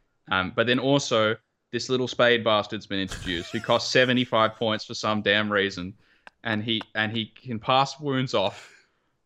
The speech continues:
His name's Gorslav, the Great Gatekeeper, or whatever it is.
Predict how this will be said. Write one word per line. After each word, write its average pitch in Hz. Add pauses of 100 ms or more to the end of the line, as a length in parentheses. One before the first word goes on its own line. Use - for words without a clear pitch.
(220)
His 131
name's 127
Gorslav, 92
the 95
Great -
Gatekeeper, 76 (280)
or 135
whatever 87
it 85
is. -